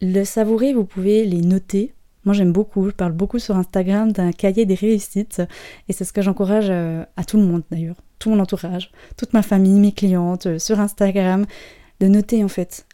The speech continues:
avec une date. « Waouh, à ce moment-là, j'ai fait ça. Oh, trop bien ! » Et de les célébrer. Ça, c'est monstre important. Célébrer, c'est comme vous voulez, hein. Euh, moi, pour exemple, quand je célèbre une victoire, j'ai soit mon,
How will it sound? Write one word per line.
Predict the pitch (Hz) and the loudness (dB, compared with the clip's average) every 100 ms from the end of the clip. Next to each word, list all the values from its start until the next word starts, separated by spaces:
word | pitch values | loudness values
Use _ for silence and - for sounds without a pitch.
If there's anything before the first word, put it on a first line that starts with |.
| - | -6
avec | 180 185 | -4 0
une | 196 | 0
date. « | 185 190 196 - _ - - | 2 0 -4 -14 _ -20 -10
Waouh, | 208 233 233 175 - - | -4 -2 -2 -4 -6 -14
à | 196 | -4
ce | 208 | 0
moment-là, | 202 202 208 | 2 2 0
j'ai | 196 | -2
fait | 190 | -4
ça. | 190 - 208 - - | -8 -6 -8 -8 -16
Oh, | 269 190 | -12 -10
trop | - 208 | 0 2
bien ! » | 233 214 165 - _ _ - | 4 2 -4 -14 _ _ -2
Et | 208 | 0
de | 185 | 0
les | 180 | -2
célébrer. | - 208 196 185 175 | -2 0 0 -2 -6
Ça, | - 214 | -6 -6
c'est | 202 | 0
monstre | 185 220 220 - | 2 2 -2 -6
important. | 214 196 - 175 - | -6 -6 -6 -8 -8
Célébrer, | - 214 214 214 262 | -4 0 2 2 2
c'est | 277 214 | 2 -2
comme | 233 233 | 0 0
vous | 220 | 2
voulez, | 208 180 160 | 0 0 0
hein. | 170 190 180 | -2 -2 -2
Euh, | 160 | 0
moi, | 170 196 214 | 0 0 0
pour | 208 | -2
exemple, | 190 190 208 233 233 | -4 -2 0 0 0
quand | - 196 | -2 -2
je | 185 | -2
célèbre | 180 208 208 214 | -2 0 2 2
une | 208 | 2
victoire, | 190 - 208 208 | 0 0 0 2
j'ai | 208 | 0
soit | 190 - 208 | -2 -2 -2
mon, | 196 180 | 0 -2